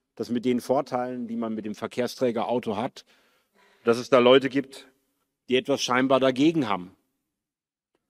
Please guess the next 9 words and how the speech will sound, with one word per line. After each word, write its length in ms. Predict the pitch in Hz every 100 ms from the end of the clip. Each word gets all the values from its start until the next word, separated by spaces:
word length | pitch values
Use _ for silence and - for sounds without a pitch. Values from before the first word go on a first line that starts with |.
| _ _ _ _ _ _
Und 640 | 117 113 113 104 - - _ _
wir 140 | 120 113
haben 120 | 139
auch 140 | 135
in 80 | 131
der 100 | 127
Corona-Krise 760 | - 131 226 220 131 127 110 120
ja 100 | 113
gesehen, 580 | 110 113 175 110 104